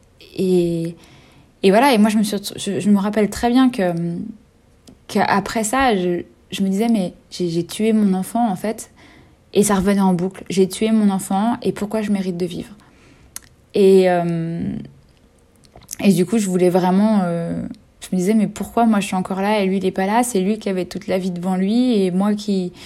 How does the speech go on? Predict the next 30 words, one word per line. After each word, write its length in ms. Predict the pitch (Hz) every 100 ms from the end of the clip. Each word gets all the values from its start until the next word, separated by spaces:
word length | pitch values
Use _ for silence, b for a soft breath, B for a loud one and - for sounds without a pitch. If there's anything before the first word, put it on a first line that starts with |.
| B B B _ - _ _
qui, 920 | - 208 190 190 185 175 175 170 175 - _
j'aurais 300 | - 196 185
dû, 340 | 180 220 277 247
j'aurais 280 | 190 180 180
dû 360 | 175 233 233
me 140 | 214 170
battre, 600 | 180 208 247 - 196 180
j'aurais 300 | 175 170 170
dû, 300 | 165 208 214
euh, 200 | 190 175
me 120 | 175
battre 260 | 170 196 196
pour 180 | - 180
la 140 | 170
vie, 340 | 170 214 226
j'aurais 240 | 208 180 180
dû, 260 | 175 190
euh, 120 | 185 175 B B B -
tant 160 | 214
pis, 280 | 208 208 214
euh, 560 | 202 170 165 170 175 170
prendre 260 | - 214 202
un 100 | 202
petit 160 | 208
boulot, 300 | 190 202 208
partir 600 | 208 202 - - 196 202
seule, 440 | - 202 202 208 185
m'en 180 | 190
occuper, 300 | 196 190 - -
enfin, 300 | 196 180